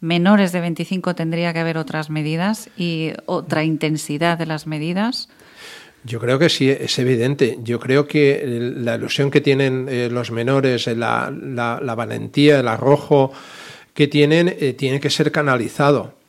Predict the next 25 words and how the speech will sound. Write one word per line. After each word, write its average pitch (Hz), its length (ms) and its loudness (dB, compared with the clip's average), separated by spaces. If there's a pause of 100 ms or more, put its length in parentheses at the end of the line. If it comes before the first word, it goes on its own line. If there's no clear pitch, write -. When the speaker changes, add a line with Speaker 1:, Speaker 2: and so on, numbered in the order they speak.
Speaker 2:
Pero, 120 220 -6
repito, 135 380 -2
los 123 300 -4
inputs 147 320 0
que 160 80 0
les 139 240 0
están 139 260 -2
llegando 143 560 0
son, 139 400 -4
son 147 520 -6
totalmente 135 520 -2
negativos. 139 500 2
Queremos 123 320 -2
revertir 147 440 2
esta 147 240 -2
situación. 131 500 -4 (480)
Queremos, 135 380 2
desde 139 220 4
esta - 200 0
dirección 139 460 2
general, 127 500 0 (320)
animar 127 460 0
a 160 40 4 (100)
la 117 60 0
gente. 147 500 -2